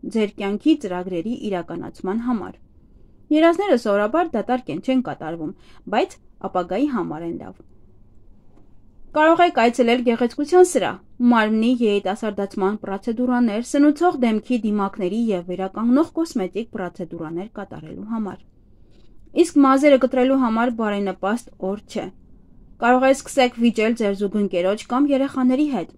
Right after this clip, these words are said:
ինչպես նաև հարազատների հետ։ Ներկելու համար բարենպաստ օր է։ Ովքեր չէին ցանկանում ներկել, գոնե ներկեք մեկ թել։ Նա ձեզ հաջողություն կբերի ֆինանսական հարցերում։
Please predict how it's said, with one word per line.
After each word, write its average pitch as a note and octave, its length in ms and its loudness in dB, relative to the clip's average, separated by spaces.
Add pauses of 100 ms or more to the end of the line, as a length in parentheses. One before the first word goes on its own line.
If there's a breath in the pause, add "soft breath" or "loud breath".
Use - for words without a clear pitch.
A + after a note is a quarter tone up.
(140)
ինչպես B3 440 -2
նաև G#3+ 320 -8
հարազատների G3 720 -6
հետ։ F3 260 -14 (640)
Ներկելու D4 560 4
համար F#3+ 400 0
բարենպաստ G#3+ 640 -4
օր D#3+ 80 -12
է։ D#3+ 100 -16 (220)
Ովքեր D4+ 400 0
չէին C4 240 4
ցանկանում B3 560 2
ներկել, B3+ 400 -2
գոնե F#3 320 -2
ներկեք F4+ 360 -6 (120)
մեկ F#3+ 340 -8
թել։ - 240 -14 (960)
Նա B3 220 4
ձեզ C#4 240 2
հաջողություն C4+ 540 4
կբերի G3 340 -2
ֆինանսական A#3+ 720 -2
հարցերում։ F#3 520 -10